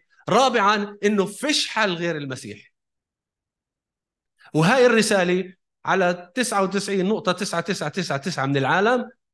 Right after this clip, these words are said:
مش مقبولة، بس هاي رسالة المسيح، هاي رسالة الإنجيل. الإنسان خاطئ، الإنسان بيقدرش يعمل إشي عشان يخلص، الله المحب خلصه،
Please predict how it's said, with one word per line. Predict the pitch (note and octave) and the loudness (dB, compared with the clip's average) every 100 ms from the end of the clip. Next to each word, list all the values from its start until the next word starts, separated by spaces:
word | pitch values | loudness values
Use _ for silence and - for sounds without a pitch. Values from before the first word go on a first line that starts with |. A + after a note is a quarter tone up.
| E4+ | -8
مش | - | -4
مقبولة، | C4+ A#3 A#3+ A3+ A3 A3 _ _ _ _ _ _ _ _ _ _ _ _ - | -4 -2 -2 -2 -4 -10 _ _ _ _ _ _ _ _ _ _ _ _ -4
بس | G3+ A#3 | -2 2
هاي | |
رسالة | A#3+ A3 A3 G3 | 0 2 0 0
المسيح، | G3+ F#3+ F#3+ E3 - _ _ _ _ _ | -2 -2 -4 -6 -10 _ _ _ _ _
هاي | E3+ A3+ | 0 2
رسالة | A3+ G#3+ G#3 | 2 2 0
الإنجيل. | G3 F3+ D#3+ D#3+ B2+ - _ _ | 0 0 0 -2 -4 -8 _ _
الإنسان | B2+ C3 D#3 D3 | -4 0 0 0
خاطئ، | - E3 E3+ A3 A3 - _ _ _ | 0 0 0 -2 -4 -14 _ _ _
الإنسان | B2+ C#3+ F#3 F3 | -2 0 2 2
بيقدرش | C#3 C#3 A3 - | 2 2 0 2
يعمل | G#3 F#3 F3+ | 0 0 0
إشي | F3+ C#3 G#2+ _ _ _ | -2 -4 -8 _ _ _
عشان | A#2+ E3+ D#3 | -4 0 2
يخلص، | D#3+ F3+ G#3 G3+ - _ _ _ - | 2 2 2 0 -8 _ _ _ -4
الله | D#3 E3+ A3+ G3+ | 0 4 4 4
المحب | E3+ F3 E3 F#3+ D3 G#2 _ | 0 0 0 -2 -4 -10 _
خلصه، | - E3 F#3+ F#3+ A3+ B3 | -2 0 2 0 -2 -6